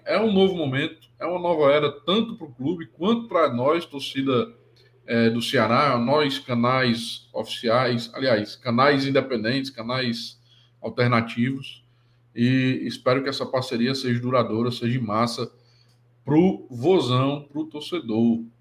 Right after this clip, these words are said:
né? É, Serginho, último tópico aqui da, da, da live que eu tinha anotado aqui,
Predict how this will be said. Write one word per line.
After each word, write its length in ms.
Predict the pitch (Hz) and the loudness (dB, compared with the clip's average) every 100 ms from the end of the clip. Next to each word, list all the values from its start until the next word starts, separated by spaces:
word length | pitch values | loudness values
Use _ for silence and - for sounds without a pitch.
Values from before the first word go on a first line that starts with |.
| _ - | _ -8
né? 260 | 107 139 - _ _ _ _ - | -4 -4 -6 _ _ _ _ -4
É, 520 | 127 139 143 139 139 | 2 4 4 4 2
Serginho, 580 | 139 156 190 202 147 - _ | 2 2 2 0 -4 -10 _
último 460 | 262 339 - 262 | 2 2 2 -2
tópico 320 | - 240 - 135 | 4 4 4 -4
aqui 300 | - 135 123 | -2 -2 4
da, 240 | 120 113 | 4 4
da, 560 | - 113 104 98 - - _ _ _ _ _ - | 2 -2 -2 -4 -8 -16 _ _ _ _ _ -12
da 280 | 113 104 | -6 -4
live 280 | 98 123 139 | 0 0 0
que 60 | - | -4
eu 60 | |
tinha 140 | 117 110 | -6 -6
anotado 360 | 107 - 104 | -6 -6 -6
aqui, 460 | 95 - 175 165 104 | -6 -10 -10 -8 -10